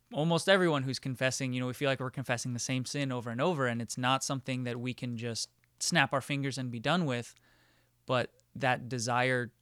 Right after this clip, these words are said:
to be done with it, and every time we do go to confession, that contrition of,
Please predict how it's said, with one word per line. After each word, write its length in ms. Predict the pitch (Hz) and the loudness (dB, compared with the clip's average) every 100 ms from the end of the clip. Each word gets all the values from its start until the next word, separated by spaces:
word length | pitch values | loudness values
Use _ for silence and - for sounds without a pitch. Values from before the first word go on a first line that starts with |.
| - | -10
to 180 | 143 131 | -4 -2
be 140 | 143 | 0
done 240 | 139 143 | 0 0
with 180 | 151 147 | -2 -4
it, 180 | 185 190 | -4 -4
and 160 | 123 123 | -4 -4
every 160 | 123 | -6
time 220 | 127 131 127 | -6 -4 -4
we 100 | 117 | -6
do 300 | 123 123 117 - | -4 -6 -6 -8
go 180 | 123 123 | -4 -4
to 80 | 127 | -4
confession, 720 | 131 117 123 120 156 156 156 _ _ _ _ _ - | -8 -6 -6 -4 -4 -4 -6 _ _ _ _ _ -4
that 300 | 117 113 - _ | 2 2 0 _
contrition 600 | - 123 - 123 - 123 | -6 -4 -2 -2 0 -2
of, 360 | 120 110 107 | 0 -2 -4